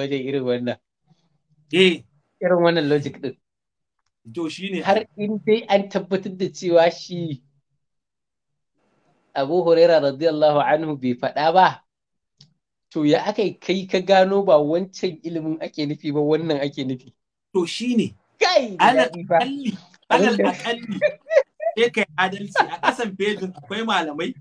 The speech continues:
Speaker 2: wanda suka ci gaba da maganganu. Kamar
Speaker 1: Na'am.
Speaker 2: wato, ah, mai tafsirul Manar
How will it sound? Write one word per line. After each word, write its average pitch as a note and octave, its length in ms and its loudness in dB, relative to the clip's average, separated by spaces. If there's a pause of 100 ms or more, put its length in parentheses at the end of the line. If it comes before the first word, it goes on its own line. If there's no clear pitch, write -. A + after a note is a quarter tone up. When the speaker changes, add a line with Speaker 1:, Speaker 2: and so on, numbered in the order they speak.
(220)
Speaker 2:
wanda F#3 280 -6
suka F#3 360 -6
ci - 140 -10
gaba E3 220 -2
da D#3+ 80 -2
maganganu. B2+ 640 -4 (540)
Kamar F#3+ 420 0 (160)
Speaker 1:
Na'am. F#3 500 6
Speaker 2:
wato, C#3+ 420 -2 (640)
ah, C3 460 -6 (180)
mai C#3+ 160 -6
tafsirul D#3+ 720 -4
Manar C3+ 380 0